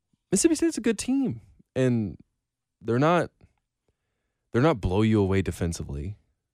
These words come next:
So South Carolina will probably have some chan-, chances to score. Uh, they're really good offensively. Uh, the fourth best offensive efficiency numbers just in league games. Um,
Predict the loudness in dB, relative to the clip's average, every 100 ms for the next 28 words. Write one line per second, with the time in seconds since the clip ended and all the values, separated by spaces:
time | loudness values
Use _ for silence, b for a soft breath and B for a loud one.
0 | _ -10 -4 -2 -2 -2 -2 0 0 0
1 | 0 0 -2 -4 -6 -6 -10 _ _ -6
2 | -4 -4 -6 -4 -8 -10 -14 -10 -6 -6
3 | -8 _ _ _ _ _ _ _ _ -8
4 | -6 -6 -6 -6 0 4 4 4 2 2
5 | 0 -4 -10 -12 -14 -16 -20 _ _ _
6 | _ _ -18 -16 -10 -6 -6 -6 -10 -16
7 | _ -2 -2 0 -2 0 -2 -2 -4 -6
8 | -8 -8 -14 -20 _ -10 -8 -8 -8 -6
9 | -6 -6 -6 -8 -16 _ -4 -2 -2 -4
10 | -6 -8 -8 -8 -12 -18 _ _ _ _
11 | _ _ _ _ -20 -20 -18 -20